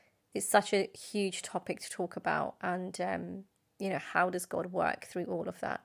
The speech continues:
But I, I'll do that on a separate episode. I really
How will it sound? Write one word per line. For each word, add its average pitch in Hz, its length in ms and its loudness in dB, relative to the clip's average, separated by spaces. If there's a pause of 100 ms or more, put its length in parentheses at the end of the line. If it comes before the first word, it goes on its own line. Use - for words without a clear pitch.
But 190 100 0
I, 180 200 6
I'll 190 160 2
do 190 240 0
that 175 80 4
on 180 100 0
a 170 60 -2
separate 175 460 -4 (100)
episode. - 580 -4 (800)
I 202 60 10
really 262 680 12